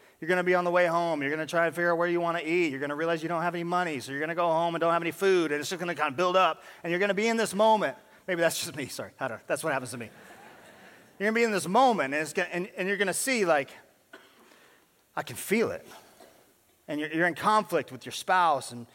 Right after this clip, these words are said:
married couples, this is just the easiest way for me to think about it. You're in conflict with your spouse, and it wells up,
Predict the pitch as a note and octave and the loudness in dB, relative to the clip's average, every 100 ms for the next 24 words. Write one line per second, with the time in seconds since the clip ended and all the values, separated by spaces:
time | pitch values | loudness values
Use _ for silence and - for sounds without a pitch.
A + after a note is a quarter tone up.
0 | - - D#3+ D#3+ D#3+ D#3 C#3+ D3+ C3 A#2+ | -16 -4 -2 0 -2 -2 -4 -8 -10 -10
1 | C#3 C#3 C3+ A#2+ C#3 B2+ D3+ A#2+ A#2+ C3 | -6 -6 -6 -6 -8 -6 -8 -6 -6 -6
2 | C3+ C3 - G3 F#3 D#3+ C3+ B2 - G3+ | -6 -8 0 2 2 -4 -8 -14 -2 2
3 | F3+ C#3+ - - - E3 D3+ C3+ G3 G#3 | 2 2 -4 -18 -14 -8 -6 2 6 6
4 | F#3+ G3 G3 E3+ | 6 6 6 4